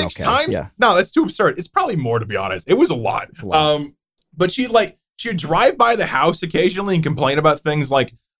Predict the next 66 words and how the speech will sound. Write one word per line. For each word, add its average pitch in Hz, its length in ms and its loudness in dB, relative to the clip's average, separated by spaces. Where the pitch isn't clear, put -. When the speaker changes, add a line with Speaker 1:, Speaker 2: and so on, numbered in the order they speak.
Speaker 1:
um, 113 600 0
like 127 260 2
the 120 80 -4
grass 113 540 0
not 147 220 0
being 156 220 0
cut 156 340 2
as 156 80 0
short 156 240 4
as 160 80 0
it - 80 -12
should 170 220 -4
be. 185 320 2
Speaker 2:
She - 160 -10
says 131 240 4
Speaker 1:
Um, 123 220 2
Speaker 2:
monthly 117 640 -2
Speaker 1:
yeah, 147 240 4
Speaker 2:
in 139 60 4
Speaker 1:
it - 40 6
Speaker 2:
the 185 60 6
Speaker 1:
was 196 100 6
a 202 60 4
Speaker 2:
chat. 196 120 6
Speaker 1:
long 135 220 2
time. - 160 -6
Speaker 2:
She's - 80 -6
Speaker 1:
It 151 40 2
was 147 100 0
Speaker 2:
saying 151 160 6
Speaker 1:
a - 20 6
Speaker 2:
it 135 40 2
was 117 60 2
Speaker 1:
lot. 95 100 0
Speaker 2:
monthly. 170 200 2
Speaker 1:
It - 40 0
Speaker 2:
So 139 60 4
Speaker 1:
was 151 100 8
Speaker 2:
you're 233 60 2
talking 262 180 4
Speaker 1:
annoying. 101 120 2
Speaker 2:
ten, 143 180 2
twelve 143 300 0
times? 120 380 2
Speaker 1:
Um, 110 120 -12
Speaker 2:
That, - 180 -12
oh, 117 560 -14
that 135 100 -8
Speaker 1:
uh, 127 380 2
Speaker 2:
sucks. 120 180 2
Speaker 1:
what 127 120 2
else 113 180 0
about? 98 220 -6
She 226 140 0
would, 240 260 0
so, 214 120 2
like, 202 140 2
one 208 200 2
time 247 180 0
she 233 140 -6
came 214 200 0
over 180 360 4
and 160 240 -6
she 175 140 -4
was 156 180 0
like, 139 260 0